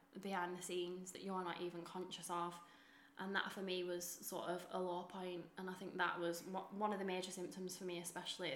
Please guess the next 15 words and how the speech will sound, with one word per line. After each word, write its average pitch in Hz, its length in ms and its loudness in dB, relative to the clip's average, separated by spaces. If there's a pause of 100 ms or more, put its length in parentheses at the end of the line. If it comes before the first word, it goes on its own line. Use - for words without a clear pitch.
(120)
earlier 180 220 2
on 170 140 0
this 175 180 -2
year. 175 220 2 (760)
Um, 180 560 2 (360)
another 202 280 4
one 185 180 4
as 185 140 -2
well 185 220 4
was 180 260 -2 (840)
changes 220 340 0
in 214 100 4
my 202 120 6
behaviour. 196 440 2
So 190 420 2